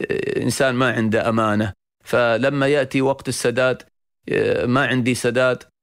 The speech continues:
يقول لي، طيب صاحب الحق يقول لي، آه، بيع السيارة، آه، فيعني أعتذر و،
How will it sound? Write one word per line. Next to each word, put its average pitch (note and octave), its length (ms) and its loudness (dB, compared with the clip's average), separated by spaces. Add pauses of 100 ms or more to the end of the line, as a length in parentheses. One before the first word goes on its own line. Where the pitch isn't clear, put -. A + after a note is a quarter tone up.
(180)
يقول C3 340 0
لي، C3 260 2
طيب C3 380 0
صاحب A#2 280 -2
الحق A#2 280 -2
يقول A2+ 280 0
لي، A2 240 0 (380)
آه، A#2 180 4
بيع D#3+ 200 0
السيارة، B2 800 0 (360)
آه، - 420 0
فيعني B2+ 960 0
أعتذر B2+ 560 0
و، A#2+ 340 2